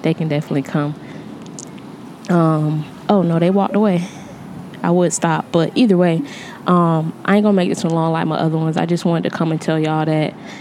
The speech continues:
you should always, always, always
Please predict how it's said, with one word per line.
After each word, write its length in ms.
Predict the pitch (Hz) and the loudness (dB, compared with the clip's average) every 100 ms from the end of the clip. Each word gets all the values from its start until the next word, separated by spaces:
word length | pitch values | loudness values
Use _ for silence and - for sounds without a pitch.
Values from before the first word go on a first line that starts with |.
| - - - | -18 -8 0
you 160 | 175 | 0
should 380 | 165 - 165 156 - | 0 2 2 0 2
always, 840 | 170 170 165 160 156 156 160 - - - | 2 4 2 2 0 -2 -6 -12 -10 -2
always, 380 | 165 165 160 - | 0 2 0 0
always 720 | 170 170 165 156 151 151 - | 0 2 2 2 0 -2 -8